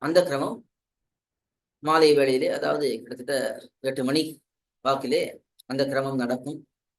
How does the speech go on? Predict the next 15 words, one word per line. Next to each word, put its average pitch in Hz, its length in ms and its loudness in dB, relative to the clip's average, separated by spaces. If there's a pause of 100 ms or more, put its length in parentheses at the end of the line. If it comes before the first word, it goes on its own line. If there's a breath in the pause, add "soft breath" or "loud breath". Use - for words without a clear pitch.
(200)
அப்பொழுது 160 420 4
ஒவ்வொரு 156 280 6
ஆழ்வாராக 156 540 4 (920)
அருளப்பாடிட்டு 151 720 0 (460)
அழைக்கப்பட்டு, 151 600 -2 (340)
அந்த 147 180 -8
ஆழ்வார் 143 400 0
முன்னே 135 300 -4
எழுந்தருள 139 460 0
பண்ணப்பட்டு, 123 540 -6 (680)
எம்பெருமானுடைய 151 680 0 (1500)
சூடிக்களைந்த 147 680 2 (300)
வஸ்திரம், 139 460 -6 (560)
திருமாலை, 143 500 6 (460)
சாத்துப்படி, 156 680 0